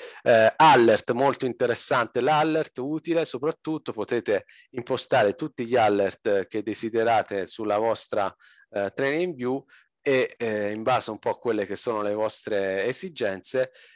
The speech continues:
e quindi poi vi arriverà l'alert direttamente con notifica sull'app o mostra il pop-up o invia email.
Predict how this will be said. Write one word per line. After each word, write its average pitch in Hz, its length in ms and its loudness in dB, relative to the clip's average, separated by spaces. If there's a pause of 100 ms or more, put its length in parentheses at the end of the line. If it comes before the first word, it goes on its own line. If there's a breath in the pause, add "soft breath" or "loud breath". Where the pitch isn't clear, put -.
(340 loud breath)
e 156 120 -2
quindi 123 260 -4
poi 127 180 2
vi 123 120 2
arriverà 123 440 2
l'alert 107 680 -2
direttamente 104 680 -6
con 98 300 -6
notifica 95 1080 -4 (1400)
sull'app 117 640 2
o 104 540 -2
mostra 104 420 -6
il 95 80 -10
pop-up 101 500 0
o 104 140 4
invia 101 300 -2
email. 98 520 -4